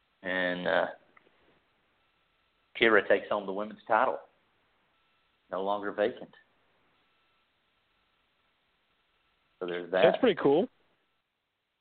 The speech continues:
Speaker 1: Yeah. Uh,
Speaker 2: I'm down
Speaker 1: some
Speaker 2: with that.
Speaker 1: upset, uh,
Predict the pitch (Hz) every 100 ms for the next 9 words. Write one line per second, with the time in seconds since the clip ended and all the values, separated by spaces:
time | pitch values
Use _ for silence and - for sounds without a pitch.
0 | _ _ _ _ _ - 147 135 - -
1 | _ _ _ _ _ _ _ _ _ -
2 | 95 110 180 147 135 127 117 147 104 87
3 | - _ _ _ _ _ _ - 92 92